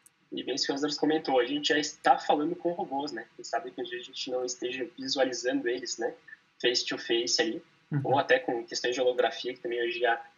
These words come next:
Speaker 1: é muito
Speaker 2: Sim.
Speaker 1: possível de serem realizadas.
Speaker 2: Uhum.
Speaker 1: Legal, e quando a gente começa a olhar pra tudo isso, claro, né, Zé, assim, a gente tem as tecnologias por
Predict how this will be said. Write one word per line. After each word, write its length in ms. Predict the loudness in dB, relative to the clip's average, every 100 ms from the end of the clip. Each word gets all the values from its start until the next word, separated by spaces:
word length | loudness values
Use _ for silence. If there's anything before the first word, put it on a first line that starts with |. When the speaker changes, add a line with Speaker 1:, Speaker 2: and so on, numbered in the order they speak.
| _ -4
Speaker 1:
é 120 | -2
muito 340 | 0 -4 -6
Speaker 2:
Sim. 60 | -6
Speaker 1:
possível 440 | -4 -2 0 -2
de 60 | 0
serem 320 | -2 -2 -4 _ _
realizadas. 880 | -2 0 0 2 2 0 -6 -10 -12 _ _
Speaker 2:
Uhum. 320 | -6 -4 -8 -12 _ _ _ _ _ _ _ _ _ _ _ _ _ _ _ _ _ _ _ -18 -18 -18 _ -14 -14 _ _ _ -18 -16 -18 -18 -18 -20 -2
Speaker 1:
Legal, 280 | 2 2 0
e 40 | 0
quando 160 | 0
a 20 |
gente 160 | 0 -2
começa 360 | 0 0 -2 2
a 240 | 2 2 -6 _ _
olhar 300 | 4 6 4
pra 160 | 2 -6
tudo 240 | -6 -4
isso, 400 | -4 -4 -8 -10 -12 _ _ 4
claro, 240 | 6 8
né, 120 | 6 2
Zé, 140 | -2
assim, 220 | -6 -4
a 20 |
gente 140 | -4 -2
tem 120 | -4
as 120 | -2
tecnologias 880 | -2 -2 -2 0 2 0 0 0 0
por 340 | -4 0 0